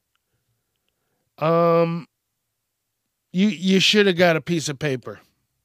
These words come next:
That's how I feel about that. People are very sensitive about their names 'cause it's their names.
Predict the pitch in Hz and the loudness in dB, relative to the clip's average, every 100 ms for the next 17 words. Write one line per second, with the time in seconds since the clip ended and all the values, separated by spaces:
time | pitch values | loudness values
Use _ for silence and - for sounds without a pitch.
0 | _ _ _ _ _ _ _ _ _ _ | _ _ _ _ _ _ _ _ _ _
1 | - 185 165 156 151 - 151 123 117 107 | -4 -4 0 0 0 -2 -8 -8 -10 -10
2 | 117 107 104 _ _ _ _ _ _ _ | -12 -12 -14 _ _ _ _ _ _ _
3 | _ _ _ _ _ _ _ _ - 208 | _ _ _ _ _ _ _ _ -8 -4
4 | 214 - 269 269 - - 170 175 165 151 | -4 -4 -6 -6 -10 -6 -2 0 0 -4
5 | 127 _ _ 151 147 220 247 202 - 202 | -14 _ _ -6 0 0 0 -2 0 0
6 | 214 - 147 143 147 147 139 135 135 170 | 0 -2 -2 -2 0 0 -2 -4 -2 -2
7 | 135 95 101 - 139 143 131 - 117 117 | -4 -10 -12 -6 -6 -6 -8 -10 -10 -2
8 | 147 147 143 156 170 - | 0 0 -2 -4 -8 -14